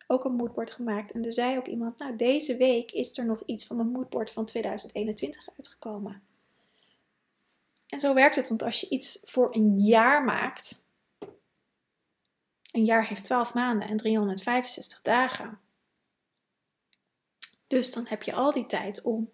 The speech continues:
het uit te laten komen. Moet je niet verwachten dat het, eh, per één februari allemaal gecheft is. Want dan moet dat je intentie zijn. Dus ik ga je op verschillende manieren laten zien hoe je intenties kan zetten. Gewoon op jaarbasis, maar ook op maandbasis. Eh,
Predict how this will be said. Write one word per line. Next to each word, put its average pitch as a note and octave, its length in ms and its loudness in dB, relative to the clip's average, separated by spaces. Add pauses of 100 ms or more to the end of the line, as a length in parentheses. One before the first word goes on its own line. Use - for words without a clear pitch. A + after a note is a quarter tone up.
(140)
het - 180 -14
uit C#4 200 0
te D4 80 -4
laten G#3+ 280 -4
komen. G3+ 460 -8 (300)
Moet D4 120 -4
je D4 80 4
niet E4 160 4
verwachten A3 480 6
dat A3+ 200 4
het, A3 220 -4
eh, A3 280 2
per A3 160 4
één A3 180 4
februari A3 580 4
allemaal A3+ 380 2
gecheft - 460 0
is. - 380 0 (720)
Want A3 120 -2
dan A#3 120 4
moet B3+ 140 2
dat C#4+ 220 8
je - 80 -2
intentie - 500 -6
zijn. - 320 -8 (3250)
Dus - 120 -16
ik B3+ 100 -12
ga C4 240 2
je C4+ 300 2
op - 320 -2
verschillende E4 600 2
manieren C4 420 2
laten A#3 260 0
zien A3 360 2
hoe A#3 120 0
je A3 120 -2
intenties G3+ 520 0
kan F#3 160 -10
zetten. E3+ 300 -10
Gewoon G#3+ 200 -2
op G#3+ 60 -6
jaarbasis, B3 840 6
maar - 100 -2
ook - 120 -2
op A3+ 120 2
maandbasis. G3 1200 -2
Eh, - 400 -10